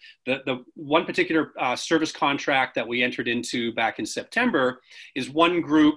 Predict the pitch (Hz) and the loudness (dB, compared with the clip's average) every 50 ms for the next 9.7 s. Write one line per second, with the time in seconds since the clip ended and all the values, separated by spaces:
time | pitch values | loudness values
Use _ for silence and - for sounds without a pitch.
0 | - - - 147 139 135 131 127 123 - 127 127 131 - - 139 127 127 127 127 | 0 -2 -2 0 2 2 2 2 2 0 0 0 -2 -2 -2 0 0 0 -2 -2
1 | - - - - - - - 139 131 127 127 127 123 123 123 123 _ _ _ _ | -4 -12 -18 -16 -10 -6 -4 -2 0 0 0 0 -2 -2 -4 -6 _ _ _ _
2 | _ _ - 135 123 120 - - - - 147 139 135 135 131 127 127 123 131 - | _ _ -8 -6 -6 -4 -4 -4 -2 0 0 0 0 0 -2 -2 -2 -4 -6 -10
3 | _ _ - - 147 143 127 135 131 - - 139 120 117 - - 147 127 127 123 | _ _ -20 -14 -12 -10 -10 -10 -10 -8 -6 -6 -6 -4 -2 0 0 0 0 0
4 | - 208 240 226 165 131 113 120 107 107 120 120 107 110 - - 120 107 101 98 | 0 0 0 0 0 -2 -2 -2 -4 -4 -4 -4 -6 -6 -8 -8 -8 -8 -8 -8
5 | _ _ - - - - - - - 139 135 131 127 127 127 127 123 - 143 147 | _ _ -20 -20 -20 -20 -14 -6 -2 0 0 0 0 0 -2 -4 -6 -4 0 2
6 | 165 165 - - 147 151 - 156 143 131 123 127 127 123 123 123 123 - 101 123 | 2 2 4 2 2 2 2 0 -4 -2 -2 0 0 0 0 -2 -4 -4 -4 -4
7 | 120 117 123 143 143 147 135 127 123 123 120 120 113 - _ _ _ - 139 120 | -4 -2 0 0 0 0 0 0 0 2 2 2 0 -2 _ _ _ -8 -6 -6
8 | 120 113 113 123 123 123 120 - - 127 104 101 101 98 92 - - - 131 127 | -4 -2 0 0 0 0 0 -2 -2 -4 -4 -4 -6 -12 -14 -12 -10 -8 -8 -4
9 | 123 127 120 113 113 - - - 101 107 110 113 104 | -2 -2 -2 -2 -4 -6 -8 -4 -4 -2 -2 -4 -6